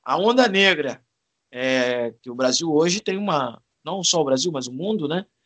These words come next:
Tem uma discussão racial em curso, eu sou negro, e acho que isso é um tema importante, é a seguinte, aqui foi um dos lugares onde teve o assassinato do João Pedro,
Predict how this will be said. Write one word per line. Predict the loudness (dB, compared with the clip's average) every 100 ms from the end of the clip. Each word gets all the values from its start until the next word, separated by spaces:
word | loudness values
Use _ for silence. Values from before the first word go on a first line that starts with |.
| _ _
Tem | -4
uma | 0 2
discussão | 2 2 0 4
racial | 4 4 4 2
em | -2
curso, | -6 -4 -2 -2 -6
eu | -4
sou | -2 -4
negro, | -4 -4 -4 -6 _ _ _ _ _ _ _
e | -14 -2
acho | 2 2
que | 2
isso | 0
é | 0
um |
tema | -4 -8
importante, | -8 -8 -12 -6 -2 0 -2 -6 -16 -20 _ _ _ _
é | 6 8 8
a | 8
seguinte, | 4 0 0 0 0 -4 -6
aqui | -8 -8 -2 -2 -2 -8 _ _ _
foi | -14 0 4 4
um | 2 -6 -8
dos | -2
lugares | 0 4 6 6
onde | 4 0 -8
teve | -8 -4 -2 -2 0
o | 2
assassinato | 4 4 2 2 2 0
do | -6
João | -4 -4 2
Pedro, | 8 8 6